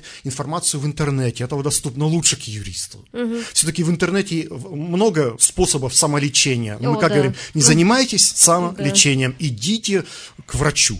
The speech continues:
Speaker 1: Идите к врачу точно так же. Идите к юристу. Разные юристы, конечно, бывают, разные компетенции, разного опыта. Ищите, с которым вам будет легко, которому вы можете доверять. Вот, и он уже вам скажет: «А давайте мы сейчас с вами вот это напишем». Потому что сейчас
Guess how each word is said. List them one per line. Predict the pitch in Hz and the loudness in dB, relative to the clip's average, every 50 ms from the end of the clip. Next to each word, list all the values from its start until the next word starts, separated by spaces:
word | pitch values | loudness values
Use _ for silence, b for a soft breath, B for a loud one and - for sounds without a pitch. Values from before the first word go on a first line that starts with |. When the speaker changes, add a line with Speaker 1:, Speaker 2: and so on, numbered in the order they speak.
| - - | -8 -12
Speaker 1:
Идите | 110 107 156 185 - | -10 -8 -6 -6 -6
к | - - | -4 -2
врачу | 156 151 - - | -2 -2 -2 -4
точно | - - 220 220 - 185 | -2 -2 0 0 0 -2
так | - 170 143 110 | 0 -2 -2 -2
же. | - - 92 92 - _ - | -2 -6 -8 -12 -16 _ -10
Идите | 151 135 156 190 - - | -8 -2 0 0 0 0
к | - | -4
юристу. | - - 190 196 226 240 - - 196 170 B B B B | -2 -2 0 2 4 4 4 4 2 -2 B B B B
Разные | 127 139 180 175 160 117 113 120 110 107 | -4 2 4 4 4 4 0 -2 -4 -4
юристы, | 107 117 120 123 127 123 - - 117 | -4 -4 -4 -2 0 0 0 0 -2
конечно, | - 117 107 113 110 - - 120 | -8 -6 -6 -6 -6 -6 -6 -6
бывают, | 107 127 135 170 202 202 190 175 - 131 | -4 -2 0 2 2 2 2 0 -2 -2
разные | 131 139 135 123 - 107 104 | -2 -2 -2 -2 -4 -6 -8
компетенции, | - 120 107 - 135 127 185 202 196 196 - - - 196 | -8 -8 -6 -6 -4 0 2 2 2 2 0 0 0 0
разного | 123 139 131 110 113 127 123 127 | -2 -2 -2 -2 -2 -2 -2 -2
опыта. | - - 196 214 214 208 180 - - 143 B B B B B | 0 2 2 2 2 2 0 0 0 -6 B B B B B
Ищите, | 170 - - 240 - 190 | 0 2 2 2 2 2
с | 135 - | 2 2
которым | - 151 - 185 175 143 | 2 2 2 2 2 4
вам | 135 156 156 135 | 2 2 2 2
будет | 135 135 147 156 - | -2 -4 -4 -4 -4
легко, | 127 - - - - 113 92 92 | -6 -6 -6 -4 -6 -6 -6 -6
которому | - - 156 147 147 139 131 | -8 -4 0 0 2 2 0
вы | 131 | -2
можете | 143 151 175 165 - - - | 0 -2 0 0 0 -2 -4
доверять. | 110 101 117 120 135 131 139 123 101 - - B B B B B B B | -6 -4 -2 0 2 2 2 2 0 -4 -10 B B B B B B B
Вот, | 147 151 - - - | 0 0 0 0 2
и | 165 | 2
он | 180 226 226 | 2 4 4
уже | 202 160 175 | 2 0 0
вам | 170 165 | 0 2
скажет: | - - - 139 110 104 - | 0 0 0 0 -4 -4 -6
«А | - - | -8 -6
давайте | 139 190 233 226 208 | -4 -4 -4 -4 -4
мы | 170 | -6
сейчас | - - 147 131 | -4 -4 -2 -2
с | - - | -2 -2
вами | 139 131 131 | -2 -2 -2
вот | 123 120 127 123 | -2 -2 -2 -4
это | 117 - 104 | -4 -4 -4
напишем». | 101 95 - - - - - - 90 - | -6 -8 -8 -8 -6 -6 -6 -6 -8 -6
Потому | - - 151 175 175 | -4 -2 0 0 0
что | - 180 | 0 0
сейчас | - - 139 - 208 196 - - | 0 -2 0 0 0 0 0 -2